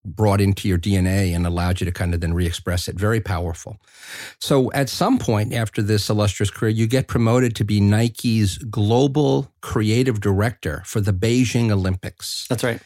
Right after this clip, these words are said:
Speaker 1: Remarkable responsibility. Can you share a little bit about what that was like?
Speaker 2: Yeah, it was really kind of an amazing, uh, story for me. So I was creative director of men's athletic training, and we had a global summit with a lot of leaders, and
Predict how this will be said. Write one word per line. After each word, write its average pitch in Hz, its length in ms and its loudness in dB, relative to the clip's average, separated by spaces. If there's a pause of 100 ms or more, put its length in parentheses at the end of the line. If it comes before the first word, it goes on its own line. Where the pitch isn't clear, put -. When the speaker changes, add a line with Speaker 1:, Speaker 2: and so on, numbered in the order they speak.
(280)
Speaker 1:
Remarkable 127 840 2
responsibility. 98 1000 -4
Can 110 220 -2
you 107 100 2
share 175 340 -2
a 170 40 2
little 156 120 2
bit 139 120 0
about 120 300 -4
what 110 220 -2
that 101 260 -4
was 101 260 -2
like? - 460 -12 (500)
Speaker 2:
Yeah, 147 160 4
it 139 60 0
was 127 180 2
really 156 240 4
kind 131 220 2
of 123 60 2
an 117 80 2
amazing, 117 840 2 (200)
uh, 117 200 0
story 135 360 2
for 120 140 -4
me. 107 140 0
So 131 140 -2
I 139 80 2
was 160 120 -2
creative 180 320 0
director 139 400 0
of 113 120 0
men's 123 280 2
athletic 117 460 0
training, 104 560 -2 (460)
and 139 260 2
we 131 100 4
had 147 200 0
a - 60 2
global 139 420 4
summit 117 400 0
with 120 160 -2
a 117 40 0
lot 120 280 2
of 104 120 -2
leaders, 107 640 0 (120)
and 117 460 2